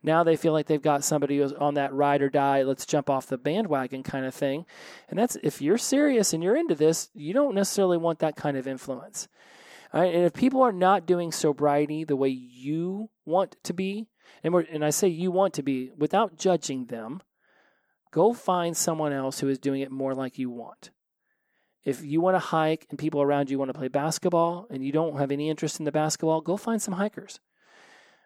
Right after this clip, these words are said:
Right? If you wanna write while other people sing and,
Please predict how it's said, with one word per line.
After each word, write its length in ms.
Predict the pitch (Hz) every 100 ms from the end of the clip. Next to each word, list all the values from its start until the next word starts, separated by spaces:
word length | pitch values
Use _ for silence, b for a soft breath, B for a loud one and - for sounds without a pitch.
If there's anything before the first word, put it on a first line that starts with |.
| b
Right? 240 | - 151 -
If 120 | 143
you 100 | 170
wanna 200 | 196 170
write 400 | 147 156 165 147
while 140 | 143
other 140 | 147 147
people 280 | 170 160 135
sing 600 | - 156 151 151 160 - _ b b b b
and, 280 | - 139